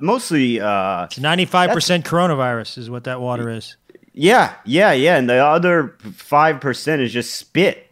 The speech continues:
Speaker 1: People
Speaker 2: Yeah,
Speaker 1: spitting off
Speaker 2: yeah.
Speaker 1: bridges.
Speaker 2: Y-, yeah, yeah, <laughs> yeah. Uh, and, uh,
Speaker 1: Do you know I saw a, a, a capsized boat in, uh, in the East River?
Speaker 2: Oh, God.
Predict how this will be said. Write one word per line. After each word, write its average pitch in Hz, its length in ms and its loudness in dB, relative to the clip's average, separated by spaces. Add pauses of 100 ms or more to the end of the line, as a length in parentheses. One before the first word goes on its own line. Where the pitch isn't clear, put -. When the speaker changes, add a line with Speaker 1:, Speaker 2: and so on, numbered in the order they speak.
Speaker 1:
People 139 200 -2
Speaker 2:
Yeah, 131 100 0
Speaker 1:
spitting 156 400 0
off 147 160 0
Speaker 2:
yeah. 123 80 -8
Speaker 1:
bridges. 135 520 -4
Speaker 2:
Y-, 143 140 -12
yeah, 139 300 -2 (160)
yeah, 131 140 -2 (200)
<laughs> - 220 -20
yeah. 165 300 -4 (440)
Uh, 143 500 0 (420)
and, 151 280 -2
uh, 147 140 0
Speaker 1:
Do 160 60 4
you 208 40 8
know 233 80 8
I 240 80 6
saw 196 360 6
a, 120 160 2 (200)
a, 110 400 2 (160)
a 101 140 -2
capsized 160 920 0
boat 151 440 0 (420)
in, 113 300 0
uh, 101 480 0 (560)
in 120 200 0
the 123 80 2
East 127 320 -2
River? 120 320 0
Speaker 2:
Oh, 139 180 2
God. 120 460 -4